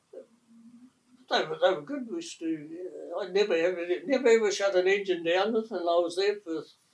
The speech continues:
over three years on them. And, uh, yes, yeah, the, uh, they used to go, and, uh, the, uh,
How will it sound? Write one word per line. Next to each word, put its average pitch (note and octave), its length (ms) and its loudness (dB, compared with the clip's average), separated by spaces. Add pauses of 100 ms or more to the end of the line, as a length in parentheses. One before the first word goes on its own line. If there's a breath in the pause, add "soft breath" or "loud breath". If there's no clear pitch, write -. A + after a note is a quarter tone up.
(120)
over D#3+ 220 -2
three F3 260 -2
years E3 360 0
on C#3 160 -8
them. G3 180 -6 (600 loud breath)
And, E3+ 460 -4
uh, D#3+ 300 0 (140)
yes, F#3 440 0
yeah, F3+ 160 -2 (120)
the, D#3 460 -8
uh, - 640 -20
they F3 80 -2
used E3+ 180 -6
to D#3+ 100 -4
go, G3 360 2
and, D#3 260 -6
uh, D#3+ 180 2 (2000 soft breath)
the, D3 400 -8
uh, C#3+ 40 -4